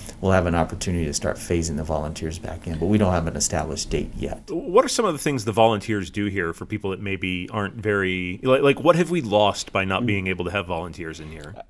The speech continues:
Speaker 3: I will tell you, the volunteers not only help the veterans, they keep the spirits of our staff up. And that's the important thing is, to me, seeing the volunteer, the redcoats,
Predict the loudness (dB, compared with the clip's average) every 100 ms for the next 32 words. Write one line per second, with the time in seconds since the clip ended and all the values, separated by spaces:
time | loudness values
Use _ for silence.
0 | -6 -4 -4 -4 -4 -2 -2 -4 -8 -16
1 | -10 -2 2 2 0 -4 -6 -2 -2 -4
2 | -12 -14 -10 -6 -6 -4 -4 -6 -8 -14
3 | -14 _ -8 -8 -4 -4 -4 -6 -10 -12
4 | -16 _ _ _ _ _ _ _ -12 -4
5 | -2 -2 -10 -20 -16 -12 -10 -8 -4 -2
6 | -2 -6 -10 -10 -10 -10 -10 -10 -14 -20
7 | -16 -10 -10 -10 -8 -6 -6 -6 -2 -2
8 | -2 -6 -6 -6 -6 -8 -10 -6 -6 -2
9 | 0 0 0 -2 -6 -20 -20 _ _ -8
10 | 0 0 2 0 2 2 2 0 -6 -6
11 | -6 -4 -4 2 2 2 -2 -6 -6